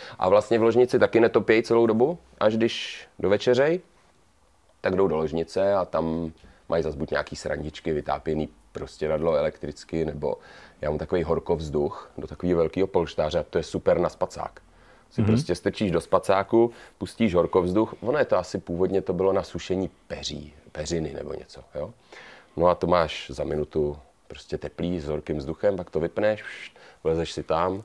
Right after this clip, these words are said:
Speaker 2: To je hodně příjemný asi.
Speaker 1: A je to super, no. Takže oni mají spou-, spoustu různých takovýchhle hovadinek, no, a vlastně, eh, na tom vidíš tu hra-, hravost toho národa, no.
Speaker 2: No a když jsou takhle hraví, tak jsou, ty jsi říkal na začátku, že se, nebo že všichni máme jakoby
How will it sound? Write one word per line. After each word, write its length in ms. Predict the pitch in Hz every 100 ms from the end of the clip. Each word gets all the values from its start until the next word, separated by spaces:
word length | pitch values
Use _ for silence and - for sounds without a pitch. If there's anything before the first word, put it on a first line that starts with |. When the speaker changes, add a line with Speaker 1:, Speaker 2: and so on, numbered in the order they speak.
| -
Speaker 2:
To 80 |
je 60 | 110
hodně 220 | 110 110
příjemný 400 | 101 - 85 82
asi. 200 | 82 80
Speaker 1:
A 380 | 78 78 78 76
je 80 | 73
to 120 | -
super, 380 | - - - 73
no. 120 | 71 73 78
Takže 220 | 80 101
oni 120 | 117
mají 120 | 131
spou-, 180 | - -
spoustu 420 | - - - -
různých 200 | 98 107
takovýchhle 360 | 101 - 104 104
hovadinek, 600 | 80 76 76 71 - - _ _
no, 360 | 69 69 76 82
a 120 | 71
vlastně, 500 | 73 71 - 78 76 - _ _ - - _ _
eh, 720 | - 71 69 71 71 71 69
na 140 | 73 78
tom 160 | -
vidíš 320 | 104 110 123 -
tu 100 | 117
hra-, 200 | 113 117
hravost 420 | 87 95 92 92
toho 160 | 90 90
národa, 460 | 76 71 78 76 69 _ -
no. 120 | - 71 _ _ _ _ _ - - - -
Speaker 2:
No 100 | 113
a 80 | 110
když 120 | 110
jsou 200 | - 147
takhle 320 | 139 127 139 139
hraví, 300 | 127 123 135
tak 180 | 135
jsou, 280 | - 143 143 - - -
ty 80 | 104
jsi 60 |
říkal 220 | 104 117 135
na 100 | 123
začátku, 460 | 123 131 117 131
že 120 | 113
se, 340 | 117 143 131 120
nebo 300 | 113 117 110
že 180 | 110 120
všichni 300 | - 110 127
máme 260 | 120 117 123
jakoby 400 | 117 131 123